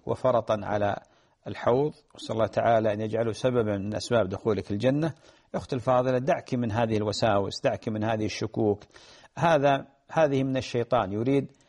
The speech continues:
أن يحزنك، ولذلك دعيها واتركيها. بارك الله فيك،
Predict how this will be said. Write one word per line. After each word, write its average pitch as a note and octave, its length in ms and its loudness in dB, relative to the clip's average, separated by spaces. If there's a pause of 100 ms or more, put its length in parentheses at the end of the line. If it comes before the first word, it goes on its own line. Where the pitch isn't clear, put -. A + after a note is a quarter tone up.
(260)
أن A#2+ 100 2
يحزنك، A2 560 0 (760)
ولذلك A#2 600 2
دعيها A2+ 460 2
واتركيها. G#2+ 580 0
بارك A2+ 360 2
الله A2+ 280 2
فيك، - 380 -10